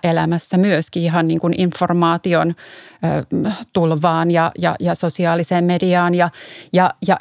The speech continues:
ja toisaalta semmoiseen niin kuin työurien niin kuin, ö, epävarmuuteen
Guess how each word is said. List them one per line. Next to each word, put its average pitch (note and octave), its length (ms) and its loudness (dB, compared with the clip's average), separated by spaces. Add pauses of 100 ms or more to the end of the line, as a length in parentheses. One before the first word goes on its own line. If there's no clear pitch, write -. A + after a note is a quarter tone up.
ja F#3 80 2
toisaalta G#3 560 2
semmoiseen F3 540 0
niin F3 120 0
kuin F3+ 180 0
työurien G3+ 1120 2 (340)
niin A3 280 0
kuin, A3 260 0
ö, G#3+ 140 0 (1500)
epävarmuuteen F3+ 1700 2